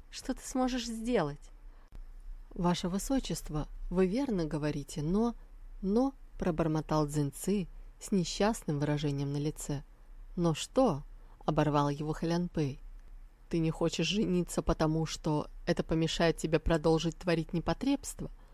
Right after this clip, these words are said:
Настало время найти кого-нибудь достаточно властного, чтобы контролировать тебя.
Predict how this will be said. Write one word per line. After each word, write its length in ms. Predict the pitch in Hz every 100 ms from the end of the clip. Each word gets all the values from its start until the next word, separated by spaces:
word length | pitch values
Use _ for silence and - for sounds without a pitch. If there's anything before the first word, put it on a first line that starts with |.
| - - -
Настало 500 | 233 - 165 160 160
время 360 | 165 180 202
найти 400 | 175 156 - 220
кого-нибудь 680 | 254 196 170 165 160 165 - - -
достаточно 720 | 185 180 190 - 170 - 175
властного, 640 | 170 240 247 - 156 147 147 - -
чтобы 300 | - 175 165
контролировать 800 | 165 156 180 208 254 151 139 -
тебя. 320 | - 135 131